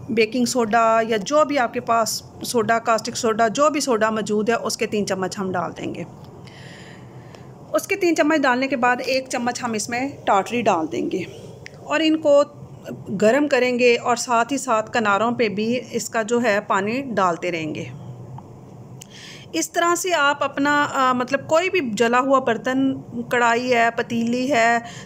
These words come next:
चाय वाला बर्तन है, किसी भी किस्म का कोई भी आपका बर्तन है, सबको इसी तरह से आप, अ, जो है ना, अ, जला हुआ उसका साफ़ कर सकते हैं।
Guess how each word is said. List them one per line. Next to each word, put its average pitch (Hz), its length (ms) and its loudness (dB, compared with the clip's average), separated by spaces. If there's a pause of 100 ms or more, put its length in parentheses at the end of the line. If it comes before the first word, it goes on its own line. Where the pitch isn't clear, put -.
(120)
चाय 277 180 2
वाला 247 240 4
बर्तन 233 360 0
है, 247 80 -2
किसी 330 280 -2
भी 359 80 -2
किस्म 277 260 -2
का 262 140 -2
कोई 254 220 2
भी 262 120 0
आपका 240 260 0
बर्तन 220 360 0
है, 226 240 -2
सबको 262 320 -4
इसी 247 180 -2
तरह 226 220 -2
से 247 140 -4
आप, 220 320 -2
अ, 226 1000 0
जो 247 140 2
है 247 220 0
ना, 254 320 0
अ, 214 840 -2
जला 233 240 2
हुआ 240 260 4
उसका 233 400 -2
साफ़ 214 400 -4
कर 175 160 -2
सकते - 360 -8
हैं। - 600 -10